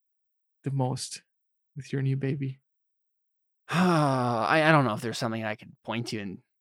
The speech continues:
Speaker 2: say, "This thing is what I,"
Speaker 1: Okay.
Speaker 2: it's just,
Speaker 1: What are,
Speaker 2: Yeah.
Speaker 1: what are some things that you're
Speaker 2: Yeah,
Speaker 1: excited
Speaker 2: there, there
Speaker 1: about?
Speaker 2: are, I'm sure there, like, there's several things, right? Like, I, I, I think it would be weird for me to just pick one as, like, my favorite. I can't think of one that would stand out.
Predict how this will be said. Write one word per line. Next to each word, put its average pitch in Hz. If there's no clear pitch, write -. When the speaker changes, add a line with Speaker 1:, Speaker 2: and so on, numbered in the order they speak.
Speaker 2:
say, 98
"This 151
thing 113
is 107
what 113
I," 104
Speaker 1:
Okay. 131
Speaker 2:
it's 113
just, 156
Speaker 1:
What 156
are, -
Speaker 2:
Yeah. 143
Speaker 1:
what 175
are 185
some 165
things 151
that 131
you're 127
Speaker 2:
Yeah, 220
Speaker 1:
excited 151
Speaker 2:
there, 185
there 180
Speaker 1:
about? 151
Speaker 2:
are, 160
I'm 160
sure 190
there, 110
like, 117
there's 123
several 104
things, -
right? 117
Like, 120
I, -
I, 120
I 139
think 196
it 190
would 170
be 143
weird 135
for -
me 139
to 120
just -
pick 233
one 233
as, -
like, 139
my 123
favorite. 165
I 120
can't -
think 117
of 107
one 98
that -
would 98
stand 101
out. 101